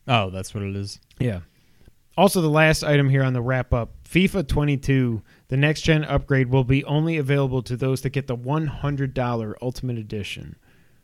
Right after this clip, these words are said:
Speaker 2: Or you can buy the last-gen version and the current-gen version separately.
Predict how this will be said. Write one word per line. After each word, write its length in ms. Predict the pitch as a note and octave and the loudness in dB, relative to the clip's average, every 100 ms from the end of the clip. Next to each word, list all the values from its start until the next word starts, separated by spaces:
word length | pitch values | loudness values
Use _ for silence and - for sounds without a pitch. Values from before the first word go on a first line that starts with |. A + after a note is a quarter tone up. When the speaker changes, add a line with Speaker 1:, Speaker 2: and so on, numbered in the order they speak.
| _ _ _ _ _ - | _ _ _ _ _ 8
Speaker 2:
Or 320 | G#3+ B3+ F#3+ | 8 10 6
you 120 | D#3+ | 2
can 160 | D#3+ D#3 | 0 2
buy 180 | C#3+ C3+ | 2 2
the 100 | B2+ | 0
last-gen 520 | D3 F3 - F3 E3 | 2 0 2 0 2
version 460 | E3 E3 D#3+ D#3+ | 2 2 0 -2
and 240 | - C3+ C3 | 0 0 2
the 60 | |
current-gen 440 | A#2+ B2+ A2+ A2+ A2 | 0 -4 -4 -8 -8
version 320 | G#2+ G2 F#2+ | -10 -10 -10
separately. 460 | F2 E2+ - - | -12 -14 -16 -20